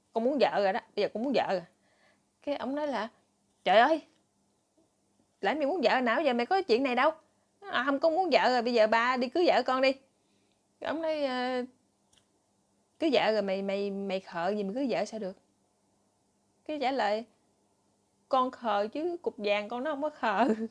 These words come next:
<laughs> Hôm nghe bả mới nhắc cục vàng thấy cưng. <laughs> "Con khờ chứ cục vàng con không có khờ." Đó, cái bắt đầu là ổng giật mình, ổng với bả nhìn qua nhìn lại. Nhìn qua nhìn lại, giật mình rồi.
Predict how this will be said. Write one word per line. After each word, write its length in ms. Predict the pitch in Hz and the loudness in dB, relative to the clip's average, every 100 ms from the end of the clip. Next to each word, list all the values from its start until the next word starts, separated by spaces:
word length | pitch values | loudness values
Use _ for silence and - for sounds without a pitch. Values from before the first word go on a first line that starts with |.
| _ - - _ _ _ | _ -20 -20 _ _ _
<laughs> 260 | - 480 320 | -8 -4 4
Hôm 260 | 302 240 247 | 6 6 4
nghe 160 | 247 | 0
bả 140 | 208 262 | 2 2
mới 200 | 294 359 | 2 2
nhắc 220 | 381 - | -2 -4
cục 140 | 240 | -6
vàng 320 | 233 190 214 240 | -2 2 2 2
thấy 80 | 320 | 0
cưng. 280 | 294 262 294 381 - - | 4 4 2 -4 -10 -12
<laughs> 340 | - - _ | -14 -14 _
"Con 160 | 240 220 | -4 -4
khờ 360 | - 196 185 | 0 2 2
chứ 100 | 202 | 2
cục 160 | 302 226 | -2 -2
vàng 280 | 202 - 185 | 2 0 2
con 140 | 226 | 0
không 160 | 247 247 | 0 0
có 120 | 381 | 0
khờ." 440 | - 220 190 180 175 - _ _ _ _ | 2 2 4 2 0 -8 _ _ _ _
Đó, 260 | 196 262 311 - - _ | 6 6 4 -6 -20 _
cái 80 | 285 | -8
bắt 120 | 302 | -2
đầu 140 | 208 190 | 0 0
là 100 | - | 0
ổng 200 | 240 233 | 2 0
giật 140 | 190 | 2
mình, 140 | 185 180 - - | -4 -4 -12 -6
ổng 100 | 240 | -4
với 100 | 254 | -2
bả 120 | 185 | 2
nhìn 280 | 262 190 180 | 2 0 -2
qua 120 | 214 | -4
nhìn 140 | 196 | -4
lại. 240 | 175 180 220 _ _ _ _ _ _ _ - | -6 -8 -10 _ _ _ _ _ _ _ -12
Nhìn 160 | 180 | -10
qua 100 | 185 | -8
nhìn 160 | 190 170 | -10 -10
lại, 220 | 165 180 - _ - | -12 -14 -18 _ -12
giật 180 | 170 180 | -10 -8
mình 160 | 160 | -6
rồi. 160 | 170 | -6